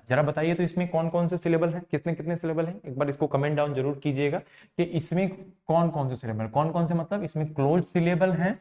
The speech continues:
कि ओपन सिलेबल है, और अगर ओपन सिलेबल है तो कौन सा पार्ट ओपन सिलेबल है और कौन सा पार्ट इसमें से क्लोज सिलेबल है।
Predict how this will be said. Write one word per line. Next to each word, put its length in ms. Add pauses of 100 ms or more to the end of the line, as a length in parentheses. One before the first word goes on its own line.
(400)
कि 360 (400)
ओपन 280
सिलेबल 360
है, 160 (180)
और 140
अगर 160
ओपन 280
सिलेबल 300
है 100
तो 100
कौन 240
सा 140
पार्ट 420
ओपन 280
सिलेबल 420
है 60
और 120
कौन 240
सा 140
पार्ट 260
इसमें 260
से 140
क्लोज 680
सिलेबल 360
है। 120